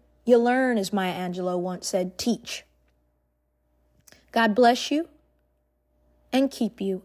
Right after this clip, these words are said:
and God bless our troops, and God bless the United States of America. We'll talk to you next week, and we'll have a guest.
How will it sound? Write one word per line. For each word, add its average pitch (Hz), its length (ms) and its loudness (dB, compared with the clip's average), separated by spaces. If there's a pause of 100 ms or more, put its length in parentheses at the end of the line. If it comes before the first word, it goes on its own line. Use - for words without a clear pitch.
and 196 200 -6
God 208 280 -2
bless 220 640 -2
our 190 100 -12
troops, 277 540 -2
and 190 180 -12
God 202 240 -4
bless 220 440 -4 (340)
the 202 60 -4
United 196 600 2
States - 680 -10 (400)
of 202 100 -6
America. 208 540 -6 (500)
We'll 208 120 -2
talk 240 260 2
to - 80 -6
you 240 60 2
next 233 260 0
week, 214 180 -2
and 202 100 -4
we'll 190 120 -6
have 196 160 -4
a 196 40 -2
guest. 185 460 -8